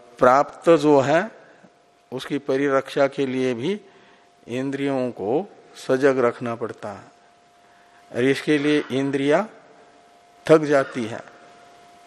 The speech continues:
थक जाती है तो फिर थो-, सो जाती है। अंतिम में कर, चलते चलते अपने आप बंद होगा कि नहीं होगा?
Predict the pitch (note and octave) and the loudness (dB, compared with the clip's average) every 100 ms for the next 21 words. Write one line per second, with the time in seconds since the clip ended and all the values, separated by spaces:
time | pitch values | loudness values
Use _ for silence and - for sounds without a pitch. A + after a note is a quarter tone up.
0 | - - - - - - - - - D3 | -20 -20 -20 -20 -20 -20 -20 -6 6 6
1 | C3+ C3 B2 - A2 G2+ G#2+ G#2+ G#2+ - | 8 6 4 0 -4 -4 -6 -8 -8 0
2 | D3 B2 - D3+ C3+ B2 - A#2 G2+ D2 | 2 2 2 2 4 0 -2 -12 -14 -16
3 | - - - - - _ _ _ _ _ | -20 -20 -20 -20 -20 _ _ _ _ _
4 | - - - - - - - - - - | -20 -20 -20 -20 -20 -20 -20 -20 -20 -20
5 | - - - - A#2+ C3+ D3+ D3+ - C#3 | -20 -20 -8 2 4 6 4 4 6 4
6 | C3+ - - - - - - C#3 D3 D#3+ | 4 -12 -20 -18 -18 -6 6 6 8 6
7 | D#3 D#3 D#3 C#3+ D3+ D#3+ D3 C#3 E3 E3 | 8 6 6 6 6 2 4 2 4 4
8 | C#3+ D#3+ G#3+ G#3 A#3 G#3 C3+ G2 D#2+ F2 | 4 4 4 4 2 2 0 -4 -8 -14